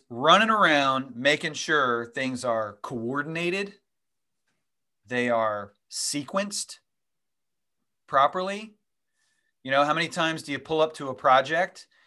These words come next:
and whatever that project is, but you're in five different places and it's totally disorganized and it's incredibly inefficient. And instead of starting in one place and finishing in another, you, everybody's all over the place. We're just, well, everybody's working hard. We're just working all hard at different stuff.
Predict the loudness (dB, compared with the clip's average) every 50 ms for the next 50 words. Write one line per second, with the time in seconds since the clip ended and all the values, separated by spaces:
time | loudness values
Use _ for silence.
0 | _ _ _ _ -8 -6 -4 -2 0 0 0 0 -2 -2 -4 -6 -6 -10 _ _
1 | _ _ _ _ _ _ _ _ _ _ -6 0 2 2 4 6 6 4 4 6
2 | 4 6 6 6 6 4 2 2 2 -2 -4 -4 -4 -6 -8 -8 -6 -4 -4 -4
3 | -2 2 6 6 8 6 6 2 -2 -6 -6 -8 -4 -4 -2 -2 -2 -4 -6 -6
4 | -6 -6 -6 -6 -8 -8 -6 -4 -2 0 0 0 -2 -4 -6 -6 -8 -6 -6 -6
5 | -6 -6 -6 -6 -6 -6 -6 -8 -8 -8 -10 -8 -10 -10 -12 -14 -18 _ -14 -12
6 | -8 -4 -2 -2 -2 -2 -2 -2 -2 -2 -2 -2 -4 -6 -8 -10 -8 -8 -10 -10
7 | -10 -10 -10 -10 -10 -12 -14 -20 -20 -20 _ -12 -12 -6 0 2 2 2 0 -2
8 | -2 2 6 6 6 6 4 0 -2 -2 -2 0 0 -2 -2 -2 -2 -2 0 0
9 | -2 -4 -8 -10 -10 -6 -4 -2 -2 -2 -4 -6 -8 -8 -8 -6 -6 -2 2 4
10 | 4 6 6 4 0 -2 -6 _ _ -20 -20 -20 -20 _ _ _ -12 -12 -12 -8
11 | -2 -2 2 4 6 6 6 6 4 2 2 2 0 -2 -8 -16 -18 -18 -18 -18
12 | -18 -14 -12 -8 -8 -8 -10 -12 _ _ _ 0 4 4 6 6 4 2 2 0
13 | 0 0 -2 0 -2 -2 0 4 6 8 6 6 4 0 -8 -10 -12 -12 -8 -6
14 | -6 -4 -2 2 2 2 2 2 2 2 2 2 0 -4 -8 -10 -8 -8 -10 -8
15 | -6 -2 -2 -2 -2 -2 -6